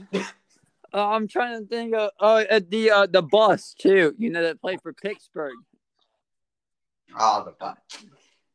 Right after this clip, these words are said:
Speaker 1: Yeah, he, he's good. He's good. I wouldn't, I wouldn't put him
Speaker 2: I
Speaker 1: in the
Speaker 2: forgot, I
Speaker 1: greatest,
Speaker 2: forgot
Speaker 1: but,
Speaker 2: what his
Speaker 1: you
Speaker 2: real
Speaker 1: know,
Speaker 2: name
Speaker 1: he's,
Speaker 2: was,
Speaker 1: he's a
Speaker 2: though, but,
Speaker 1: baller.
Speaker 2: like,
Speaker 1: Oh,
Speaker 2: yeah,
Speaker 1: Jerome Bettis.
Speaker 2: yeah.
Speaker 1: That's his real name.
Speaker 2: He was pretty good. Also, um, oh crap.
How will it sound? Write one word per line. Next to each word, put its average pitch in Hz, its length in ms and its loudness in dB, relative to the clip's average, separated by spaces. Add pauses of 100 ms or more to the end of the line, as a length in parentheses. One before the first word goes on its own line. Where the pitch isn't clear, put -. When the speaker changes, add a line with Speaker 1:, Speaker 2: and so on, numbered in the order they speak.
Speaker 1:
Yeah, 285 280 -2
he, 349 220 -16
he's 226 200 -16
good. 120 220 -12
He's 143 140 -18
good. 92 220 -16
I 160 120 -6
wouldn't, 135 280 -18 (160)
I 160 60 -10
wouldn't 139 180 -12
put 117 140 -14
him - 80 -8
Speaker 2:
I 202 140 2
Speaker 1:
in 208 60 -2
the 208 40 -20
Speaker 2:
forgot, 208 220 -8
I 214 80 -6
Speaker 1:
greatest, 190 160 -12
Speaker 2:
forgot 233 240 -4
Speaker 1:
but, - 40 -8
Speaker 2:
what 214 100 -6
his 185 100 -14
Speaker 1:
you 190 60 -10
Speaker 2:
real 202 160 -6
Speaker 1:
know, 180 40 -16
Speaker 2:
name 190 220 -10
Speaker 1:
he's, 180 60 -8
Speaker 2:
was, 147 160 -8
Speaker 1:
he's 160 100 -4
a - 80 -4
Speaker 2:
though, 139 60 -10
but, - 60 -6
Speaker 1:
baller. 135 220 -4 (140)
Speaker 2:
like, 135 300 -14 (1200)
Speaker 1:
Oh, 135 120 2
Speaker 2:
yeah, 170 220 2
Speaker 1:
Jerome 131 160 -2
Bettis. - 100 -6
Speaker 2:
yeah. 139 220 2
Speaker 1:
That's 156 180 -14
his - 100 -20
real 135 180 -16
name. - 160 -20 (640)
Speaker 2:
He 208 240 0
was 233 180 -2
pretty 180 220 -4
good. 156 380 -6
Also, 202 540 -6
um, 175 400 -6 (1040)
oh 208 260 -2
crap. 190 380 -10